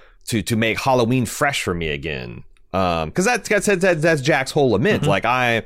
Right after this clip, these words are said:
Speaker 2: Yeah.
Speaker 1: I'm Mister Halloween. Like, I scare people, uh, like, by reflex. It's, like,
Speaker 2: Yeah.
Speaker 1: so easy.
Speaker 2: Get out of bed in the
Speaker 1: It's
Speaker 2: morning, I scare people.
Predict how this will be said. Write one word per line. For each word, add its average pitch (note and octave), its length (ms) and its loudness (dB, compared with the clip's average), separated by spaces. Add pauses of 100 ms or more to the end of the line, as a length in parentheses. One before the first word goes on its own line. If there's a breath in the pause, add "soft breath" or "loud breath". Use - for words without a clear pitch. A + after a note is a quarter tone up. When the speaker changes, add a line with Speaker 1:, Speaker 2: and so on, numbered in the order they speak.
(140 loud breath)
Speaker 2:
Yeah. C#3+ 220 0
Speaker 1:
I'm C#3+ 120 0
Mister A2+ 260 2
Halloween. D3+ 760 2
Like, G#2 160 0
I B2+ 100 2
scare B2+ 300 0
people, D3+ 800 2 (180)
uh, G2 200 0
like, D3+ 380 2
by E3 380 4
reflex. E3+ 800 -2
It's, B2 200 0
like, C3+ 180 2
Speaker 2:
Yeah. C3+ 60 0
Speaker 1:
so E3+ 240 4
easy. F3+ 240 2
Speaker 2:
Get A2+ 40 2
out B2 120 2
of C3 80 0
bed C#3 160 2
in A2 80 2
the F2+ 60 0
Speaker 1:
It's F2+ 40 0
Speaker 2:
morning, E2+ 300 0
I F2 60 -6
scare - 300 -6
people. F3+ 380 -6